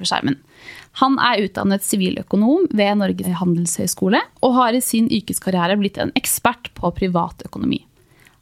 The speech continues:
Han formidler økonomiske tips, råd og informasjon knyttet til blant annet sparing og skatt i fleng, både som journalist og forfatter. Den jevne nordmann ble nok først virkelig kjent med han gjennom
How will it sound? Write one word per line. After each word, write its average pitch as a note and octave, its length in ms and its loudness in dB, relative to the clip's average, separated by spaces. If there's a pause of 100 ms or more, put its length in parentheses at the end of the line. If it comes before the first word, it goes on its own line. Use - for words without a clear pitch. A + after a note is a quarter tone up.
(140)
Han C#4+ 180 2
formidler B3 400 2
økonomiske G#3 560 0
tips, - 320 -2 (160)
råd B3+ 300 2
og - 20 2
informasjon A3+ 640 0
knyttet - 380 -4
til F3+ 100 0
blant F#3 160 -8
annet F#3 220 -4
sparing F#3+ 480 0
og F3 100 -4
skatt - 400 -8
i G#3+ 80 0
fleng, C#4+ 540 2
både F#3+ 240 0
som F3+ 180 0
journalist G#3+ 560 0
og E3+ 220 0
forfatter. - 420 -6 (760)
Den C4+ 80 6
jevne B3+ 240 2
nordmann A#3+ 460 4 (260)
ble A#3 160 4
nok C#4+ 160 0
først - 480 -2
virkelig A#3+ 540 0
kjent F#3 180 0
med G3 140 2
han G#3 160 2
gjennom F#3+ 240 2